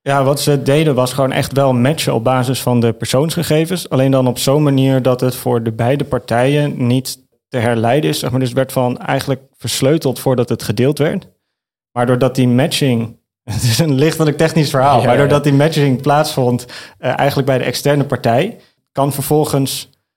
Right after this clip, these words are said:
Speaker 1: eh, onderzoek op die gematchte dataset gedaan worden. En kun jij alleen als bank weer terugkoppelen eigenlijk de,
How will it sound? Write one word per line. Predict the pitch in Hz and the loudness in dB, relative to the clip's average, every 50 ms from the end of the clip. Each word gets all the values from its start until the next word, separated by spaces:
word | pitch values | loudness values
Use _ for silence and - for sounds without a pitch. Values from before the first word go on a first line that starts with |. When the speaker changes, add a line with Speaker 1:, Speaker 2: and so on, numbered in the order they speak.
| _ _ _ _ _ | _ _ _ _ _
Speaker 1:
eh, | - 127 123 - | -4 -2 -2 0
onderzoek | - 165 185 170 - 139 131 123 - | 2 2 2 2 2 2 0 0 0
op | - 143 - | -2 -2 -2
die | - 127 | -2 -2
gematchte | - 127 127 135 135 131 - - | 0 0 0 0 -2 -2 -4 -4
dataset | 107 117 127 156 - 156 - 175 160 | -2 0 0 0 -2 -4 -4 -4 -6
gedaan | - 151 151 147 156 156 | -4 -2 -2 0 0 2
worden. | 139 147 160 - - - | 2 0 0 0 -2 -2
En | 135 123 | -2 -2
kun | - 143 135 | 0 0 2
jij | 135 131 131 127 131 - - - | 2 2 2 0 0 -2 -4 -4
alleen | 131 117 127 143 156 151 156 | -2 0 2 2 2 0 0
als | - 120 107 110 | -2 -2 -4 -2
bank | 110 113 117 139 185 196 185 - - - _ | -2 -2 0 0 -2 -4 -6 -10 -16 -16 _
weer | - 131 123 123 | -4 -4 -4 -2
terugkoppelen | - - 151 160 - - - _ _ _ - 151 170 165 - 160 156 160 190 214 202 - - | -2 0 0 0 -2 -4 -10 _ _ _ -4 -4 -2 -2 0 0 0 0 0 -2 -4 -8 -8
eigenlijk | - 135 135 143 135 - 139 135 120 123 | -4 -2 -2 -2 0 0 0 -2 0 0
de, | 131 117 113 | -2 -2 -4